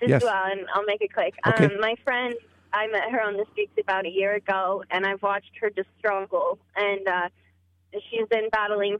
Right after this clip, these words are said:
Speaker 1: for rights to have her daughter, and
Speaker 2: Mm.
Speaker 1: she just lost that. Um, but with all of the amazing opportunities that the Lord has given me to be a part of her life,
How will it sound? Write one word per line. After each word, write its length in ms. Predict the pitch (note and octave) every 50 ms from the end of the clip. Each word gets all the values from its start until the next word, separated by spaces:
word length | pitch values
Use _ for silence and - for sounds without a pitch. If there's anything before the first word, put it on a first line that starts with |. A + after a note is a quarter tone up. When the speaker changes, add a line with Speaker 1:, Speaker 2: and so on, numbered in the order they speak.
| - _
Speaker 1:
for 400 | G#3 G3 G3 F#3 F3+ F3+ E3+ - _
rights 240 | G3 F#3 G3 - - _ _ _
to 80 | G#3+ G#3+ -
have 180 | G#3 G3 F#3+
her 100 | F#3 F#3
daughter, 400 | F3+ F3+ F3+ F#3 F#3+ F#3+ F#3 F3+ F3
and 180 | - F3 F3 F2
Speaker 2:
Mm. 100 | - D#3
Speaker 1:
she 100 | G3 F#3+
just 240 | F#3 G3 F#3+ - -
lost 260 | D3 D3 D#3 F3 - _ _
that. 320 | G3 E3+ F3 E3 E3+ C#3+ - - _ _ _ _ _ _ _ _ _ _
Um, 480 | E3+ G3 F#3+ F#3 F3+ E3+ D#3+ C#3+ A2+ - _ _ _ G#3+ -
but 280 | - G#3+ G3+ G3 F3+ F3 - _ _
with 300 | - - A3 A3+ A3+ B3+ - - - - -
all 300 | - F#3+ A3 A3 A#3 B3
of 100 | B3 B3 -
the 100 | A3+ A#3 A3+ - - -
amazing 500 | A3 A#3 A#3 A#3+ A#3+ A#3 - A#3 A3+ A3+
opportunities 760 | G#3 G3+ - G#3+ G#3 - - G#3 G#3 G#3 G#3 G#3 G3+ F#3+ F#3+ G3
that 160 | G3+ F#3+ - -
the 80 | G3+
Lord 300 | G3+ G3+ G3+ G3 G3 G3+
has 200 | G#3+ G#3+ F#3+ F#3 - _ _ _ _ _ -
given 320 | G3+ G3+ G3 G3+ G3+ G3
me 140 | F#3 F#3+ F#3
to 80 | F#3+
be 140 | - G3 G3
a 40 | G3
part 240 | - - G3 F#3+ F#3+
of 100 | F#3+ -
her 120 | - G3 F#3+
life, 240 | F#3 F#3 F#3 F#3